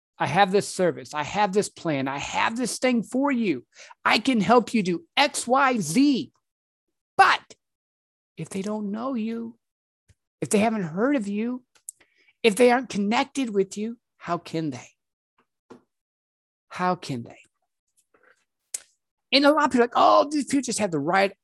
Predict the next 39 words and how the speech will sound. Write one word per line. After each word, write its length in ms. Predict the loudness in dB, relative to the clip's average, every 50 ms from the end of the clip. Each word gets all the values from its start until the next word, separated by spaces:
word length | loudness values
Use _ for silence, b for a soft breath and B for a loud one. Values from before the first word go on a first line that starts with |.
| -12
opportunity." 800 | -10 -10 -8 -6 -8 -8 -8 -8 -8 -6 -6 -4 -6 -6 -8 -8
Now, 320 | -8 -8 -8 -8 -10 -16 -12 _ 0
I 60 | 0
love 380 | 4 6 8 8 8 6 6
this 160 | 4 0 0 -2
quote 260 | 0 2 2 2 2
by 80 | 2
Mark 320 | 0 2 0 -2 -2 -4 -8
Brown. 240 | -12 -10 -12 -12 -16 _ B B B B B B -6
"It's 160 | -4 -4 -4
not 140 | -4 -4 -2
about 260 | 2 2 2 2 2
having 320 | -2 -4 -4 -4 -4 -4
the 100 | -4 -2
right 220 | -2 -2 -2 -2 -2
opportunities. 800 | -6 -4 -4 -6 -8 -8 -10 -6 -4 -4 -4 -4 -6 -6 -8
It's 160 | -8 -6 -6
about 240 | -2 -2 -2 -2 -2
handling 560 | -12 -10 -8 -6 -4 -2 -2 -2 -2 -2 -4
the 120 | -6 -8 -6 -4
opportunities 720 | -6 -4 -4 -6 -8 -8 -8 -8 -6 -6 -6 -6 -8 -10 -12
right." 400 | -10 -8 -8 -8 -8 -12 -16 _ _ _ _ _ _ _ _ _ B B B B B B B B B B B B _ -10
Once 600 | -8 -2 2 4 4 4 4 2 0 -2 -2 -2
you 140 | 0 -2 -2
get 400 | -2 0 2 2 2 2 2 -4
the 80 | -14 -16
prospecting 840 | -10 -6 -4 -4 -4 -4 -6 -4 0 0 0 0 -2 -6 -6 -6
correct 520 | -4 -6 -6 -6 -4 -2 -2 -4 -4 -6 -10
and 100 | -10 -10
set 300 | -6 0 4 4 6 6
up 160 | 4 0 0
in 100 | -4 -2
motion 460 | -2 -2 0 -2 -2 -4 -6 -6 -6
and 160 | -4 -4 -2
what 320 | -2 -2 -2 -2 -4 -8 -6
you 60 | -4
need 220 | -2 -2 -4 -4
to 120 | -2 -4 -4
do, 420 | -4 -2 -2 0 0 -2 -4 -8